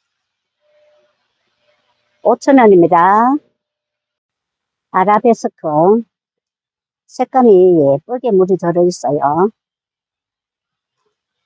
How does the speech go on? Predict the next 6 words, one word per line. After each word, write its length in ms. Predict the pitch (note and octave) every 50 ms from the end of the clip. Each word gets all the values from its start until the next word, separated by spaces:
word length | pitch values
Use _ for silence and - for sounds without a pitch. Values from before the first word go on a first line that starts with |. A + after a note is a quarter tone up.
| _ _ _ _ _ _ _ _ _ _ _ _ _ _ _ _ _ _ _ _ _ _ _ _ _ _ -
이런 220 | G3 F#3 F#3 E3+ E3
모습도 480 | D3+ D3 - - C#3+ _ - - E3
있고, 560 | D3+ - _ - D3 D#3 E3 F3 F#3 G3+ G#3 G3+ _ _ _ _ _ _ _ _ _ _ _ _ _ _ _ _ _ _ _ _ _ _ _ -
또 680 | E3+ D#3+ D#3 D#3 D#3 D#3 D#3 D#3 D#3 D#3 D#3 D#3 D#3+ - _ _ _ _ _ _ _ _ _ _
이런 260 | - G3 F#3+ F#3+ F#3+
모습도 420 | F3+ D#3+ D3 - D3 - _ -